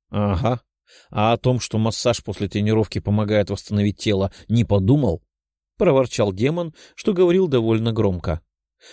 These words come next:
Всё же лишняя реклама не помешает. У него руки чесались поэкспериментировать над одарёнными. Но на своих девушках он не собирался устраивать опыты. Хватило инцидента с Ольгой.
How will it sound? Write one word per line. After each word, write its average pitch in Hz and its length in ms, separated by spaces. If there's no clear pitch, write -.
Всё 190 180
же 165 140
лишняя 151 380
реклама 139 440
не 143 120
помешает. 156 840
У - 40
него 180 260
руки 160 380
чесались 170 560
поэкспериментировать 127 960
над 120 240
одарёнными. 101 1000
Но 131 560
на 123 180
своих 113 540
девушках 107 560
он 151 120
не 165 80
собирался 170 580
устраивать 113 600
опыты. 92 480
Хватило 110 640
инцидента 110 920
с - 240
Ольгой. 98 640